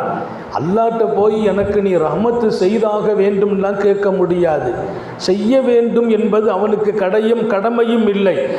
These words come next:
அவன் சொன்னான், "எனக்கு நான் எழுதி வைத்தேன், தீர்மானித்தேன்,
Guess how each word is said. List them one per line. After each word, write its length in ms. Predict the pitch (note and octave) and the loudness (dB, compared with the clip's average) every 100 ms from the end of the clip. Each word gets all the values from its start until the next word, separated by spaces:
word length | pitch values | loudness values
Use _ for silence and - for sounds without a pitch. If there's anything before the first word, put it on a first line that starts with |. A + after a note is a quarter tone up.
| - | -2
அவன் 340 | D3 B3+ D#4 | 2 2 2
சொன்னான், 540 | D#4 D#4 C#4+ D4 B3+ E3+ - - - - | 0 0 0 2 0 0 -4 -6 -6 -6
"எனக்கு 580 | D3+ G#3+ C#4+ E4 E4 D#4+ | -2 2 2 0 0 0
நான் 580 | B3+ B3 C4+ D4 G#3+ B3 B3+ - - - | 2 2 2 2 -2 -4 -4 -6 -8 -2
எழுதி 560 | E3 A#3 C4+ D#4 C#4+ A#3+ | 2 2 2 0 2 2
வைத்தேன், 800 | A3 A3+ G#3+ F#3+ D3 - - - - - A3 | 0 0 0 0 -2 -4 -4 -6 -10 -6 0
தீர்மானித்தேன், 1080 | C4 D#4 D#4 D4 C4+ A#3+ B3 A3 F3+ - | 2 2 2 2 2 -2 0 0 0 -2